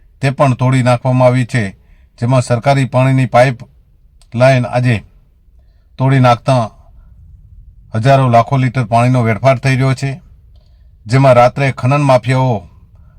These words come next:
બેફામ રીતે ટ્રેક્ટર લઈ હંકારી આવે, આવતા હોય છે અને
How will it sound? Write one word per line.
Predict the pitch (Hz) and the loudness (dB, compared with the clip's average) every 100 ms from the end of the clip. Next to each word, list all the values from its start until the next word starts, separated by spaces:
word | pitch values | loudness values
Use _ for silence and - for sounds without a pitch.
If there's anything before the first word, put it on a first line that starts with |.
| - | -10
બેફામ | 113 135 127 143 143 | -2 0 0 0 0
રીતે | 123 127 135 104 80 - - - - - - | 0 -2 -2 -4 -8 -20 -20 -20 -20 -8 -4
ટ્રેક્ટર | 127 - 139 | -4 -2 0
લઈ | 135 131 | 0 0
હંકારી | 113 113 131 135 | 0 0 0 2
આવે, | 127 131 - - | 2 0 -6 -6
આવતા | 117 117 143 | -4 0 0
હોય | 123 127 | 2 0
છે | 120 139 135 _ _ - | -2 -6 -8 _ _ -6
અને | 156 147 | -2 -2